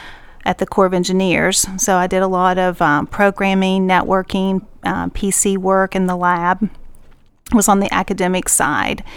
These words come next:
out at the V A hospital. Worked there for three or four years, and then I transferred to information technology at Marshall University and more of the networking area. We, uh, were using Novell at the time.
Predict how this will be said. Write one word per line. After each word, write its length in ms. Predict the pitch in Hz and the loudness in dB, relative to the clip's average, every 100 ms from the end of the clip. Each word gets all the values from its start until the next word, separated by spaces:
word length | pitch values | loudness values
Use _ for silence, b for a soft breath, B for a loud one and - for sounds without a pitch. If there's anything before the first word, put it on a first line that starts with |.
| - | -4
out 200 | 208 214 | -2 -2
at 200 | - - | -6 -2
the 340 | 165 160 185 | 0 0 -4
V 180 | - 208 | -2 0
A 100 | 202 | 0
hospital. 760 | 202 - 185 - 87 73 67 180 - B B B B B | -2 -4 -4 -2 -2 -2 -4 -6 -10 B B B B B
Worked 240 | 208 220 - | 0 0 2
there 320 | 196 185 190 | 2 2 0
for 160 | - 190 | 0 -2
three 200 | 196 185 | 0 -2
or 60 | |
four 220 | - 202 | 2 2
years, 640 | 214 190 170 170 196 - - B - | 2 0 0 2 2 0 -6 B -4
and 160 | 190 | 0
then 140 | 190 185 | 2 2
I 100 | 180 | 0
transferred 720 | - 202 190 - 190 185 185 | 0 0 0 0 2 2 0
to 260 | - 190 185 | -2 0 0
information 520 | 185 185 190 185 - | 0 -2 -2 -2 -2
technology 840 | 185 180 185 185 185 185 - 185 - | -2 -2 0 0 0 -2 -2 -2 -2
at 100 | 180 | 0
Marshall 360 | 185 185 196 | 0 0 -2
University 840 | 190 185 190 190 - - 170 175 - B B B B - | -2 0 0 0 0 -2 -2 -4 -6 B B B B -6
and 260 | 190 196 202 | -2 0 2
more 280 | 196 196 | 2 2
of 100 | 180 | 0
the 80 | 175 | 0
networking 800 | 170 165 156 170 165 - - 180 B B - | 0 2 2 0 0 -4 -2 -2 B B -4
area. 480 | 185 175 165 151 170 | 0 0 0 0 0
We, 320 | 196 196 - | -2 -2 -2
uh, 220 | 175 185 | -2 0
were 140 | 185 | -2
using 400 | 196 196 185 190 | 0 -2 0 0
Novell 460 | 190 180 175 180 180 | 0 0 0 0 0
at 100 | 165 | -2
the 100 | 185 | -6
time. 580 | - 180 - - - | -4 -4 -4 -4 -4